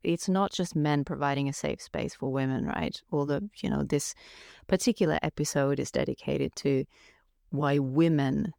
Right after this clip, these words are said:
stay single. Uh, but yeah, it goes both ways. Like, obviously, women wanna provide a safe space for men as well to express themselves. It's teamwork, both,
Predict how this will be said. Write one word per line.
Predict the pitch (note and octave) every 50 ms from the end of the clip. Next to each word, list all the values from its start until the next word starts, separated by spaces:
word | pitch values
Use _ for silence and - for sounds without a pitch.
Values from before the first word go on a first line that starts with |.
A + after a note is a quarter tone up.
| _ _ _
stay | - - - - C3+ C3+
single. | - - - C#3 C3+ C3+ - C#3+ F3 A3+ B3+ - _ _ _ _ _ _ _ _ _ - _ _ _ _ _ _ -
Uh, | - C#3 C#3+ C#3+ E3+
but | F3+ - - C#3+ C#3+ C#3 - - - - -
yeah, | D3+ D3+ D3+ C#3 C#3
it | C3+ - C#3+ -
goes | - E3 F3+
both | - - E3+ D#3+ - -
ways. | - C#3+ C#3 C3+ A#2+ - -
Like, | - - -
obviously, | - C3+ D3 C#3+ C3+ C3+ - - D3 C3+
women | C3+ C3+ D3 D3 C#3+ C#3+ C#3+ C#3 C#3
wanna | C#3 C3+ C3
provide | - - E3 D#3+ F3+ G3 G3 F#3+
a | F3 F3
safe | - - D#3 D3+ D3 -
space | - - - - C#3+ C#3+ C#3+ D3 - -
for | - D3+
men | C#3+ C#3 C#3 C#3 C#3 C3+ C3+
as | - - - -
well | - B2+ C3 C3 D3 D3
to | - -
express | - - - - - - E3+ - -
themselves. | - - - F3 - - - - - E3 - - - - -
It's | A#3 A#3+ - - - - _ _ _ _
teamwork, | - - C#4 C4+ G#3+ E3+ D3 C#3 - - - - - _
both, | - - A3 A3